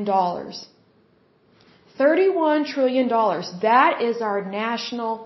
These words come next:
debt. That is insane. Like, th-, this is pathetic. Our country is overspending. It's ridiculous.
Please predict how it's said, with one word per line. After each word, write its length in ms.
debt. 420
That 280
is 80
insane. 920
Like, 140
th-, 220
this 200
is 60
pathetic. 520
Our 160
country 440
is 60
overspending. 760
It's 200
ridiculous. 720